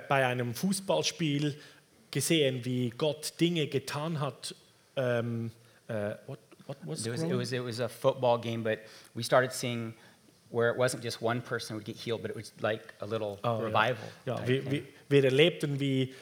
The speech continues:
Speaker 1: mehrere Leute geheilt wurden. Es, es war wie eine kleine Erweckung, die da wuchs an diesem Ort.
Speaker 2: But God wants to do things through our life that will make us feel uncomfortable.
Speaker 1: Aber Gott möchte Dinge durch unsere Leben tun, die uns sogar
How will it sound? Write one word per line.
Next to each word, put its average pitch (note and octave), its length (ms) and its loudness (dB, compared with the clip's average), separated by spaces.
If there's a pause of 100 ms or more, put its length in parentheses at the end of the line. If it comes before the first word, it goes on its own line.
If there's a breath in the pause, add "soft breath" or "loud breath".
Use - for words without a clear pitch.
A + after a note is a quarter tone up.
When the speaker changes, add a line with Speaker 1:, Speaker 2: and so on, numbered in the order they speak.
(120)
Speaker 1:
mehrere D#3 480 4
Leute D3+ 380 4
geheilt C#3+ 400 2
wurden. B2+ 260 0
Es, - 280 0 (100)
es - 280 -4
war A#2+ 160 2
wie D3+ 80 4
eine D3+ 100 -2
kleine D3 320 -2
Erweckung, B2 580 -4
die A2+ 260 -4
da G#2+ 300 -2
wuchs E3 320 0
an A#2+ 160 -6
diesem B2 260 -6
Ort. G#2+ 420 -6 (520)
Speaker 2:
But C#3 140 -4
God D3+ 240 6
wants D#3 220 0
to C#3+ 60 -6
do B2 220 -2
things C3 640 -2
through C3 540 2
our B2 440 6
life A#2 500 2
that A#2 100 2
will A#2 120 4
make A#2 400 0
us A2+ 320 2
feel A2+ 380 0
uncomfortable. G#2 680 -4 (220 loud breath)
Speaker 1:
Aber B2+ 200 2
Gott E3+ 340 4
möchte D3+ 460 0
Dinge E3+ 340 2
durch - 400 0
unsere E3 360 2
Leben D3+ 340 0
tun, D#3+ 340 0
die C#3 140 0
uns C#3+ 240 -2
sogar B2 440 2